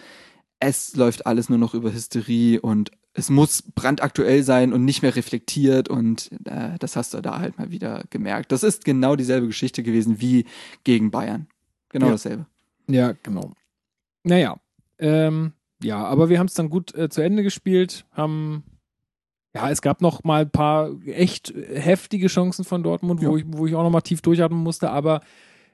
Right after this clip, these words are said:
Speaker 2: wie gesagt, äh, gegen so einen Gegner brauchst du dann halt auch mal Glück und,
Speaker 1: Mhm.
Speaker 2: ähm, hast zwei Tore geschossen. Was ich auch immer sage, gegen Dortmund musst du zwei Tore schießen, sonst
Speaker 1: Das,
Speaker 2: gewinnst
Speaker 1: ja,
Speaker 2: du nicht.
Speaker 1: ja.
Speaker 2: Halt, das ist so, was wir auch vorhin besprochen haben. Eins kriegst du irgendwie, ja, weil die einfach zu k-,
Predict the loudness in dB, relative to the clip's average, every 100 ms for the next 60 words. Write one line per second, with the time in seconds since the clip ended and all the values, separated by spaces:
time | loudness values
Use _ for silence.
0 | -6 -2 0 -2 -2 0 0 2 0 0
1 | -2 -2 0 0 0 -2 0 0 0 -2
2 | -2 0 0 -4 -16 -2 2 2 0 -2
3 | -2 0 0 -4 -6 -4 -4 -4 -4 2
4 | 2 2 0 0 0 -2 _ _ _ _
5 | -6 0 2 4 4 2 2 0 -2 -2
6 | -2 -4 -6 -2 0 2 0 -2 -4 -6
7 | -6 -6 -2 0 2 2 2 2 -4 -6
8 | -6 -2 -2 0 2 2 0 0 2 2
9 | 2 0 0 -2 -4 -2 0 0 -4 -6
10 | -6 -6 -4 2 2 2 -2 -2 -2 -6
11 | -14 -10 -6 -4 -4 -4 -6 -6 -10 -10